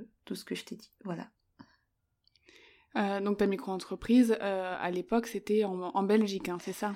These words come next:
Speaker 1: Alors, j'ai, j'ai dé-, j'ai d'abord, euh, créé une première micro-entreprise en France.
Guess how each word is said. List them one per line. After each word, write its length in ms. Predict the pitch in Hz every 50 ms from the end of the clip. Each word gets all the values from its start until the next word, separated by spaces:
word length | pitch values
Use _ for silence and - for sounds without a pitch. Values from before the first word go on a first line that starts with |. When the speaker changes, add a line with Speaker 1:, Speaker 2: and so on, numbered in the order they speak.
| - - -
Speaker 1:
Alors, 260 | - 196 185 180 - -
j'ai, 280 | 196 185 196 208 202 -
j'ai 140 | - 190 202
dé-, 180 | 196 220 240 -
j'ai 160 | - 190 202 208
d'abord, 340 | 220 247 269 277 277 -
euh, 80 | 214 196
créé 240 | 202 - - - 208
une 100 | 202 190
première 300 | - - 240 254 247 233
micro-entreprise 640 | 220 214 220 - 208 202 - - - - 208 180 175
en 60 | 175
France. 540 | - - - 175 277 - - - - -